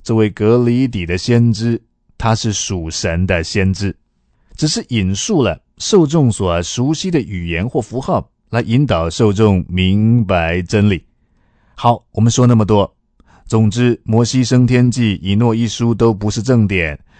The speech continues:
而是犹大引用受众所熟悉的语言和符号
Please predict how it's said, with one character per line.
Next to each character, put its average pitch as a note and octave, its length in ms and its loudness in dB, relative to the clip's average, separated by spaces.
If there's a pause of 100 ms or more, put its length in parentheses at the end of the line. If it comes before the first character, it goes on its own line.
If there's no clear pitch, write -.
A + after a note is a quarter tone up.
(140)
而 G#2+ 200 0
是 G#2+ 380 -2
犹 G2+ 260 0
大 B2 380 -2
引 F#2+ 240 -4
用 A2+ 240 2
受 A#2 320 0
众 G#2+ 300 2
所 F2+ 340 -2
熟 A2 320 -4
悉 B2+ 160 -4
的 B2 100 0
语 F2+ 240 -6
言 F#2+ 140 -2
和 A2 180 -2
符 G2+ 160 -6
号 G2 320 -2